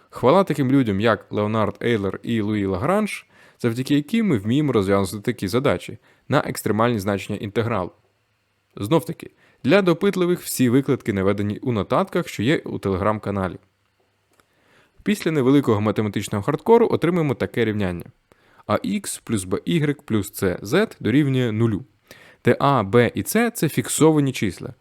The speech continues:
визначені положеннями точок А і Б. А X, Y та Z — це декартові координати тривимірного простору. Це є ніщо інше, як рівняння площини.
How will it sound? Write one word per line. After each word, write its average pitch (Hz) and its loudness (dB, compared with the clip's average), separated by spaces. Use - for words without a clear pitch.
визначені 139 4
положеннями 110 2
точок 170 0
А 117 2
і 110 0
Б. 90 -4
А - 0
X, - 0
Y 101 0
та 151 0
Z — 226 4
це 190 4
декартові 147 2
координати 110 0
тривимірного 117 0
простору. 98 -2
Це - 0
є 151 6
ніщо 147 4
інше, 208 0
як 160 2
рівняння 98 2
площини. 101 -6